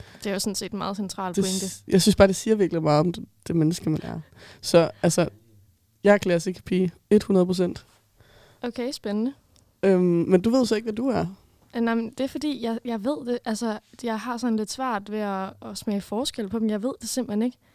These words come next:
Speaker 2: Ej, den,
Speaker 1: Men
Speaker 2: der
Speaker 1: det er
Speaker 2: smager
Speaker 1: fordi
Speaker 2: tis, det er den der pilsner.
Speaker 1: Nej, men det er fordi, jeg har været vant til at drikke sådan noget, der er Carlsberg. Hvad tæller det som?
Speaker 2: Altså, hvis det er grøn,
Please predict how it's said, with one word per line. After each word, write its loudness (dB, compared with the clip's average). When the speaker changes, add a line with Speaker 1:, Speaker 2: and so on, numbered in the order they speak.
Speaker 2:
Ej, 4
den, 2
Speaker 1:
Men 6
Speaker 2:
der 4
Speaker 1:
det 6
er 6
Speaker 2:
smager 6
Speaker 1:
fordi 2
Speaker 2:
tis, -2
det 2
er 4
den 4
der 8
pilsner. -4
Speaker 1:
Nej, 2
men 2
det 2
er 0
fordi, -6
jeg 0
har 0
været -2
vant -4
til -4
at -6
drikke -4
sådan -2
noget, 0
der -2
er -6
Carlsberg. -6
Hvad 0
tæller 0
det -2
som? -2
Speaker 2:
Altså, 4
hvis -4
det -4
er -4
grøn, 2